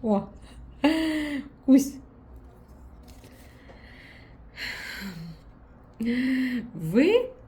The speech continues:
нагрузилися по повній. Нагрузилися всім, чим тільки могли.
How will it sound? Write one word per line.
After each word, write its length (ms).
нагрузилися 1040
по 220
повній. 600
Нагрузилися 1160
всім, 480
чим 240
тільки 340
могли. 540